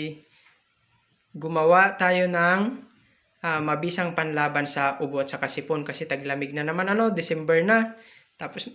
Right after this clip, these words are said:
nagbabago na yung ating klima, yung simoy ng hangin, iba na rin. Ah, mainit sa araw, malamig sa hapon, hanggang sa gabi, hanggang sa madaling araw. Tapos mainit na naman. So, uso ang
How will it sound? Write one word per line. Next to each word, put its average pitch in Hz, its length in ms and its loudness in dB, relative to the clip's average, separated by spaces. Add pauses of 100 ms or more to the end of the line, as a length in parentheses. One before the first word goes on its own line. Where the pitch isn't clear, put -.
nagbabago 156 560 2
na 160 160 0
yung 160 160 0
ating 156 320 -4
klima, 175 400 0
yung 160 160 -2
simoy 156 320 -4
ng 160 160 -4
hangin, 180 400 -2
iba 156 160 -4
na 160 160 -4
rin. 190 320 -2 (560)
Ah, 156 160 -6
mainit 160 480 -2
sa 175 320 2
araw, 196 320 4
malamig 156 400 0
sa - 160 -8
hapon, 175 560 -2
hanggang 165 240 -4
sa 156 160 -8
gabi, 156 320 -4
hanggang 156 160 -6
sa 156 160 -12
madaling 156 400 -6
araw. 175 400 -2
Tapos 175 640 0 (480)
mainit 180 560 -2
na 180 80 0
naman. 180 400 4
So, 165 240 0
uso 185 320 0
ang 208 400 4